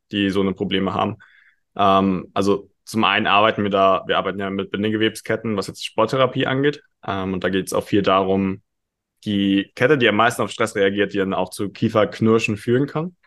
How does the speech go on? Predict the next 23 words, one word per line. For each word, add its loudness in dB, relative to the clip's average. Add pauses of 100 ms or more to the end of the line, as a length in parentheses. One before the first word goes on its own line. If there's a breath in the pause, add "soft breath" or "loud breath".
(360 soft breath)
Das -10
heißt, 2
sie 2
ist -6 (460)
muskulär 4
und -8
bindegewebsmäßig -2
damit 0
verbunden, 0
dass -2
der -4
Kiefer, -2
wie 0
der 4
Kiefer -4
arbeitet, 0
gleichzeitig -2
reagiert -2
sie -10
sehr 0
stark -4
auf -2
Stress. -6